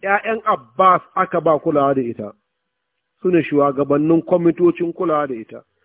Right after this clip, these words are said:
Duk sun haɗu, annahum ma kanu yarawna tamallukaha, suna ganin ba wanda ya dace ya mallaki wannan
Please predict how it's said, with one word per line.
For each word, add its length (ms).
Duk 180
sun 260
haɗu, 380
annahum 680
ma 200
kanu 400
yarawna 560
tamallukaha, 1000
suna 240
ganin 320
ba 180
wanda 320
ya 100
dace 440
ya 80
mallaki 400
wannan 360